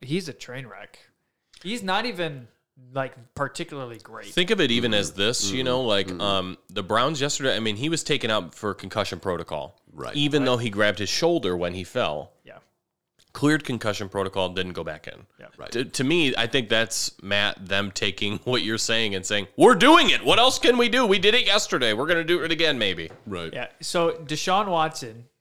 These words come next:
Speaker 1: since being traded to Cleveland in the ten games he's played, he's got a fifty-nine point six percent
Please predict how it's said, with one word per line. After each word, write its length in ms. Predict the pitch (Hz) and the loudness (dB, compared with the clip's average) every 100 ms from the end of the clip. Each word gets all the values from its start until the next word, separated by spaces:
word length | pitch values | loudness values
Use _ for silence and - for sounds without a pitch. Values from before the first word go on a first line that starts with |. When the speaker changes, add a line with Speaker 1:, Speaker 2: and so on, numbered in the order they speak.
| _ _ - | _ _ -12
Speaker 1:
since 460 | - - 202 214 | -8 -4 -6 -6
being 300 | - 180 190 | -2 -2 -2
traded 300 | - 170 160 | -6 -6 -6
to 80 | 170 | -10
Cleveland 480 | - 147 117 113 120 | -10 -10 -10 -14 -14
in 100 | 120 | -16
the 80 | 120 | -14
ten 260 | - 160 | -10 -8
games 300 | 156 156 156 | -6 -6 -6
he's 140 | 160 - | -10 -8
played, 340 | 135 113 113 _ _ _ _ _ - | -10 -10 -12 _ _ _ _ _ -10
he's 220 | 156 139 | -8 -4
got 400 | 143 135 135 - 127 | -4 -4 -6 -12 -14
a 420 | 127 127 123 - _ _ _ _ _ _ _ _ - | -12 -12 -14 -20 _ _ _ _ _ _ _ _ -4
fifty-nine 640 | 185 190 208 180 165 170 | -4 -4 -10 -4 -4 -4
point 260 | 165 165 147 | -6 -8 -8
six 240 | - 147 | -10 -10
percent 720 | - 139 - 135 127 - - | -12 -12 -8 -8 -10 -16 -20